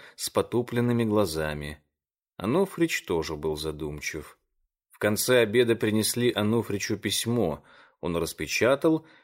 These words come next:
и на лице его изобразилась радость. Потом он встал из-за стола,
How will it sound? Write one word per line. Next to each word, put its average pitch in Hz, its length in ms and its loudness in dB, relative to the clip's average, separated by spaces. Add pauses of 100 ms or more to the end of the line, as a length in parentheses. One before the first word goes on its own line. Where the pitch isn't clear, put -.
(140)
и 107 80 0
на 110 100 4
лице 95 420 0
его 135 320 4
изобразилась 92 800 0
радость. 73 640 -6 (520)
Потом 151 320 4
он 113 100 4
встал 92 360 0
из-за 82 180 -2
стола, 87 680 -2